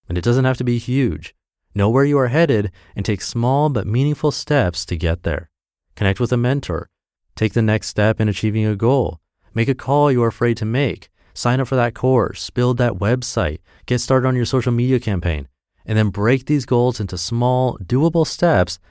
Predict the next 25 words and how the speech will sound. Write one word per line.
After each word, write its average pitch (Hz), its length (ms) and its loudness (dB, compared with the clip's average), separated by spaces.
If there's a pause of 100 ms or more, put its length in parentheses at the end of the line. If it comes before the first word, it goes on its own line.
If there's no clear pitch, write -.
(120)
that 90 80 -2
you 87 100 -2
can 90 140 2
achieve 87 320 -2
today. 80 480 -2 (640)
Walk 95 280 0
for 98 200 -6
thirty 98 240 0
minutes 110 420 -2 (140)
is 110 120 0
a 101 60 -2
great 113 180 2
way 113 140 0
to 110 80 -2
get 110 140 0
started 127 360 0
on 104 140 0
a 90 60 -2
big 101 240 -2
goal 107 360 2
of 98 180 -2
getting 92 260 0
back 92 240 0
in 110 100 0
shape. - 420 -2